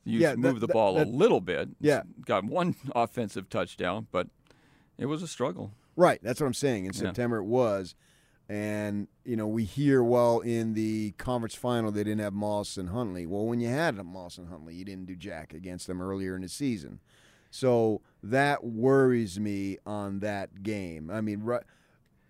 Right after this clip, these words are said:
Speaker 2: I'm, my number one most worried game about them losing or not winning is Washington one,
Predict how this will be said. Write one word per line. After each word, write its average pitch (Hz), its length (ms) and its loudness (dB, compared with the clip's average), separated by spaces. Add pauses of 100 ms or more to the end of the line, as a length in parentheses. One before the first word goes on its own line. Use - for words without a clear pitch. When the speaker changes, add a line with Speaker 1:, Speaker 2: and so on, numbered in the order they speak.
(1120)
Speaker 2:
I'm, 151 320 2
my 156 220 4
number 196 280 8
one 160 500 4 (580)
most 143 460 6
worried 135 380 6
game 127 240 4
about 117 300 2
them 113 540 0
losing 131 520 2
or 113 80 -2
not 113 240 -2
winning 117 320 0
is 98 180 -8
Washington 110 640 -4
one, 95 400 -6